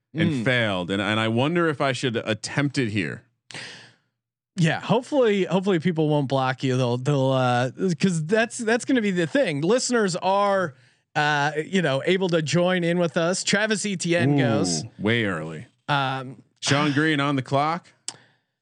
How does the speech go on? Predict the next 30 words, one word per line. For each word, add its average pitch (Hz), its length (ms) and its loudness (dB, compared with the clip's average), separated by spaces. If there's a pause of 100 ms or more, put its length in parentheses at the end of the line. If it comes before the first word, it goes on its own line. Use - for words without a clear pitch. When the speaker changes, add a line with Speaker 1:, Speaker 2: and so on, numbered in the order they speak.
(320)
Speaker 2:
You 175 80 4
know, 196 180 2
I, 190 220 0
I 170 100 0
probably 262 480 0
wanna 240 220 2
go 202 160 2
another 190 320 2
receiver 175 680 0
here. 120 440 0
Lamar 165 420 2
is 190 300 0
available. 208 1300 0 (480)
I 127 120 0
don't 123 120 0
know. 117 120 2
I 117 120 2
just 151 180 -4
can't 156 240 -2
pull 156 180 0
the 143 120 -2
trigger 180 360 0
on 131 200 0
it. 131 80 -2
I, 165 280 -2 (460)
Kareem 294 340 2
Hunt 226 280 -2
to 170 100 -2
me, 107 200 -2
man. 110 300 -2